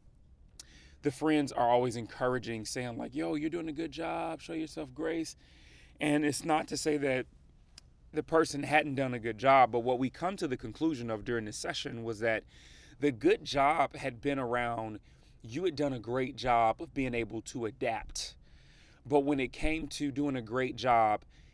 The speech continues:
in actually taking time to address the feelings, acknowledge what you feel, and then in your awareness of what you feel, um, actually start to gain a greater understanding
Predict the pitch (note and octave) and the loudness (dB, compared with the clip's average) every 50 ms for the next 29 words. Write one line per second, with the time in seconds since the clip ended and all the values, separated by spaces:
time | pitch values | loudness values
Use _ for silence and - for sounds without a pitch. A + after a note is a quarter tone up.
0 | - - - D3+ D3 C#3 C3 - - C#3 C#3 C3+ C3 - - C#3 B2+ B2 B2 A#2 | -20 -12 -4 -2 -2 -2 -2 -2 0 0 0 0 -2 -4 -4 -4 -4 -4 -4 -6
1 | A2+ - - - C#3 C#3 - F#3 F3 F3 G3 - - - C3+ B2+ B2 A#2+ A#2+ A#2 | -8 -10 -6 -4 -4 -4 -4 -6 -8 -10 -10 -12 -10 -6 -2 0 0 0 0 -2
2 | A2 G2+ - - - C3+ B2 A#2 A2+ A2 G#2 - - - - - - - - - | -4 -6 -10 -10 -8 -6 -6 -6 -6 -8 -8 -12 -16 -20 -20 -20 -20 -20 -20 -8
3 | - C3+ B2+ G#2 - G#2+ A2+ B2+ C3 C#3+ - - - F3 E3 - - D#3 D3 C#3 | -6 -6 -6 -4 -6 -4 0 2 2 2 2 -2 -6 -8 -8 -4 -2 0 0 0
4 | C3 B2+ B2 B2 B2 A#2+ - - - - - - - - - - - - C#3+ B2+ | 0 -2 -4 -6 -6 -6 -8 -10 -10 -12 -16 -20 -20 -20 -20 -20 -6 -4 -4 -2
5 | B2+ B2+ B2 C3 C3 C#3+ D#3 F3 F3+ E3+ C#3 C3+ C3+ C#3 B2+ - - C3 A#2 - | -2 0 2 4 4 6 4 4 2 0 -2 0 -2 -2 -2 -2 -6 -6 -8 -6
6 | - C3 B2 A#2 A2+ A2+ A2+ A2+ A2 A2 - - - - - - - - - C#3+ | -6 -4 -2 0 0 2 2 0 -2 -4 -8 -16 -20 -20 -20 -20 -14 -4 -2 0
7 | C#3+ C#3 C3+ A#2 C3+ C#3 C3 C3 B2 A#2+ A#2 - - - D3 D3 D3+ D3 C3+ B2+ | 0 0 0 -2 0 0 0 0 -2 -2 -4 -6 -4 -2 -2 0 0 0 2 2
8 | B2 A#2 A2+ B2 C3+ D3 D#3+ E3 D#3 C3 - - C3+ A2+ A2+ B2+ A#2+ B2 B2+ A#2 | 2 2 2 2 2 2 2 2 0 -4 -4 -6 -6 -4 -2 -4 -4 -4 -4 -8
9 | A2+ - - - C3+ B2 A#2 A2+ A2 G#2 G2 - - - - - - - - B2 | -10 -10 -8 -6 -4 0 0 0 0 0 -4 -8 -12 -20 -20 -20 -18 -4 -2 0
10 | A#2+ A#2 A2 - - - C#3 C3+ C#3+ D3 - - D3+ C#3+ C#3 B2+ B2 A#2+ A2+ - | 0 0 -2 -6 -6 -2 0 0 0 0 -2 -4 -2 -2 -2 -2 -4 -6 -6 -6
11 | - D3 C#3 C3+ C3+ B2+ - - - B2+ A#2+ A#2+ A2+ G2+ - - - - - - | -4 0 0 0 0 0 -4 -8 -6 -6 -4 -4 -6 -8 -10 -14 -20 -20 -20 -20
12 | - - - A#2+ - D3 D3 D3+ C#3+ C#3 A#2+ A2+ C#3 C#3 C3+ C3+ - - B2+ B2 | -20 -20 -18 -4 0 0 2 2 0 -2 -2 0 2 2 2 2 0 -2 -4 -6
13 | A#2 A2+ - - - F3 F#3+ D3+ D3+ C#3 C3 C3 B2 A#2 A2 | -6 -6 -6 -8 -8 -6 -4 -4 -2 -2 -4 -4 -4 -6 -8